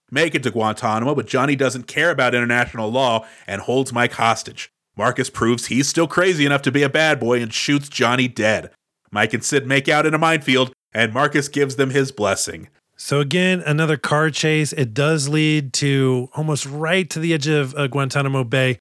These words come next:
Speaker 2: where the American soldiers there open fire <laughs> because they don't know the bad boys are bad boys. They just see a fucking Humvee, you know, with weapons hurtling towards them. And in one moment, uh, we do see Johnny get the better of,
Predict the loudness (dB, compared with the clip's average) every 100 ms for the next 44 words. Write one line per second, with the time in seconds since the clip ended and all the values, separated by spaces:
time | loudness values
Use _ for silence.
0 | _ _ _ -2 -2 0 0 0 -2 -2
1 | 0 0 0 -4 -2 -2 -2 -2 0 2
2 | 2 -2 -2 -2 0 0 0 2 2 0
3 | -2 -4 0 0 2 0 2 2 2 -2
4 | _ _ -4 0 2 2 0 2 2 2
5 | 2 0 0 -2 -2 -2 0 0 0 -2
6 | -2 -2 -2 0 0 0 -2 _ -8 -4
7 | -2 -2 0 0 0 -2 -2 -2 -2 -4
8 | -4 -4 -4 -6 -6 -10 _ _ -4 0
9 | 2 0 -2 -4 -4 -2 -2 0 0 2
10 | 2 0 -2 _ -4 0 0 -2 -2 0
11 | 0 0 0 -2 0 0 0 -2 -4 -6
12 | -4 -2 -2 -4 -6 -8 -10